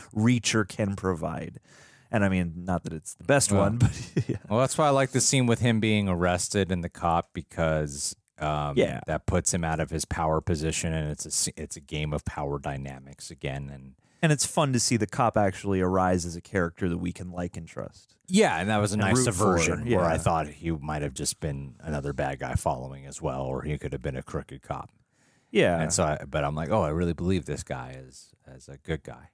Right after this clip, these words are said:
Speaker 1: Yeah, and I like the, the guy, the A M guy they're chasing around the country, sort of, but I feel like because he is also a type, a trope of, like, s-, you know, calm, collected, laconic hitman guy,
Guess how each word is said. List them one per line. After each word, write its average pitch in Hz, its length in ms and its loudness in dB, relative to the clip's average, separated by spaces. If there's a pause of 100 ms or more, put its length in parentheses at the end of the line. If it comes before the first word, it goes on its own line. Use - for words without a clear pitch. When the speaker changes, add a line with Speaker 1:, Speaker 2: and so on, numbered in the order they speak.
(140)
Speaker 1:
Yeah, 90 360 2
and 120 80 0
I 139 60 4
like 165 300 2
the, 127 180 2
the 113 160 2
guy, 120 240 4
the 104 180 2
A 113 140 4
M 117 240 2
guy 95 260 2
they're 87 160 0
chasing 98 400 0
around 92 260 0
the 85 60 -4
country, 98 600 -2
sort 104 460 2
of, 90 220 0
but 90 120 2
I 87 80 4
feel 90 260 0
like 87 180 2
because 98 760 0
he 107 180 2
is 101 160 4
also 95 360 2
a 82 60 0 (120)
type, 101 440 0
a 82 60 -6
trope 101 480 0
of, 82 300 -2
like, 85 240 -10
s-, - 340 0 (540)
you 113 120 -2
know, 82 200 0
calm, 123 480 2
collected, 110 680 2 (520)
laconic 101 680 2
hitman 92 600 -4
guy, 85 440 -2